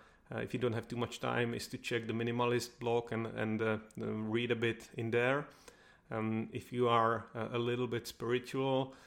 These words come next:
um, you can look into the, uh, Feng Shui or Marie Kondo method. If you are very down-to-earth,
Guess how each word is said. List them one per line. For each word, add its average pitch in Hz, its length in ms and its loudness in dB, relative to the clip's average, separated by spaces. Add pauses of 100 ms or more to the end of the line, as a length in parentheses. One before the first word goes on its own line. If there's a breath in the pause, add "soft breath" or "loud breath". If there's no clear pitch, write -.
(200 loud breath)
um, 113 280 -2
you 110 140 -4
can 117 220 -2
look 113 180 -4
into - 240 -6
the, 110 360 -4 (320 loud breath)
uh, 107 240 -4
Feng 120 320 -4
Shui 120 560 2
or 107 160 -4
Marie 113 240 0
Kondo 123 340 -2
method. 147 500 0 (240 loud breath)
If - 200 -12
you 123 120 -2
are 117 80 2
very 113 200 2
down-to-earth, 120 760 0